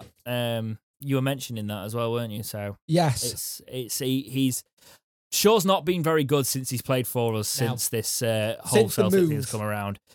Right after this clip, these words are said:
Speaker 1: He's co-, yeah, he's come on the pitch and he's been, he's been bad.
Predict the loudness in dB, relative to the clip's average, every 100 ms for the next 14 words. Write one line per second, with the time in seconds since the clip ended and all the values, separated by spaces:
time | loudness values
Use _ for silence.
0 | _ 2 2 2 2 2 2 2 -2 0
1 | 2 2 2 0 0 -2 -2 0 -2 -2
2 | -6 -8 -8 -8 -4 -4 -4 -4 -8